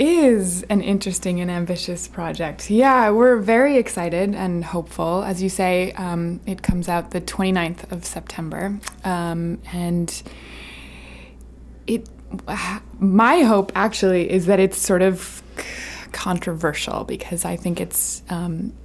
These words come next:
I think it's an interesting and hopefully <laughs> stimulating in more than one way topic that will get people talking and,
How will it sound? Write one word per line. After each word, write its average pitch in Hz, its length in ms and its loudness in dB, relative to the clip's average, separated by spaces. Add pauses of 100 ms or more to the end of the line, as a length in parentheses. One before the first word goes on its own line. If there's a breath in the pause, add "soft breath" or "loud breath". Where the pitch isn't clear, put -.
(280)
I 202 60 -8
think 196 260 -2
it's 190 120 -4
an 190 100 0
interesting 185 600 0
and 165 320 -6
hopefully - 1080 -8
<laughs> - 180 2
stimulating 208 880 4
in 208 100 2
more 202 200 2
than 196 160 -2
one 202 180 2
way 190 220 0 (220 loud breath)
topic 240 440 4
that 202 160 4
will 190 100 6
get 180 160 2
people 185 260 2
talking 165 480 -4
and, 180 240 -6